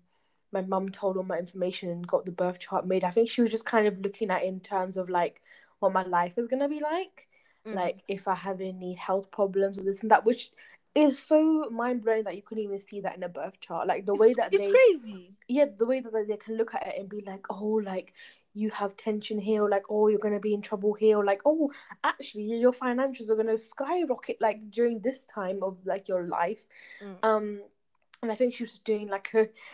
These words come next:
Speaker 1: a checkup on me, <laughs> like a doctor checkup, but, like, astrology-wise.
Speaker 2: Mm.
Speaker 1: Um, and yeah, that's the,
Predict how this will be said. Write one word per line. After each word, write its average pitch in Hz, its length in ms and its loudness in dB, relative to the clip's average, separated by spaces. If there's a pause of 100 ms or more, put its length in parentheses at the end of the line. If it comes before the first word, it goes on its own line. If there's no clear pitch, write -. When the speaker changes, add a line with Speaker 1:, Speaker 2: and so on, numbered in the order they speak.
Speaker 1:
a - 40 -14
checkup 226 420 -4
on 190 220 0
me, - 340 2 (100)
<laughs> 320 300 4 (720)
like 202 200 -8
a 202 100 4
doctor 190 340 0
checkup, 180 380 -4
but, 165 100 -2
like, - 200 -2
astrology-wise. 180 720 -4 (460)
Speaker 2:
Mm. 214 60 4
Speaker 1:
Um, 190 480 0 (720)
and 220 160 0
yeah, 214 280 2
that's 214 220 -2
the, 269 220 6